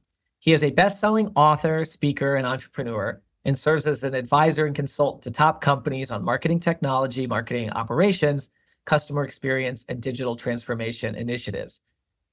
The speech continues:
Here are three things that you should know about Greg. First, he's a multiple-time co-founder and C-level leader who knows how to build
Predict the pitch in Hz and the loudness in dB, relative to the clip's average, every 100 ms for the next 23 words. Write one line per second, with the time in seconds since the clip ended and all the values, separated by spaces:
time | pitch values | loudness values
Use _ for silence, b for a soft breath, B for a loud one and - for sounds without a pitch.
0 | - 220 190 185 175 220 202 185 160 147 | 2 4 4 2 2 2 4 4 2 0
1 | - 131 147 156 151 139 127 120 98 127 | 0 0 2 2 2 2 0 0 -2 -2
2 | 113 57 - _ _ _ _ _ 208 226 | -2 -4 -12 _ _ _ _ _ 4 4
3 | - 160 180 156 160 185 180 202 170 147 | 4 2 4 6 6 4 4 2 4 4
4 | 139 - - 196 190 185 180 180 180 160 | 4 0 4 4 6 6 6 4 2 0
5 | 139 - 170 165 156 147 131 127 113 113 | -4 -2 0 4 4 2 -2 -2 -4 -6
6 | - _ - 165 151 156 156 147 127 117 | -10 _ -2 2 4 4 4 2 2 2
7 | 143 147 151 | 4 4 2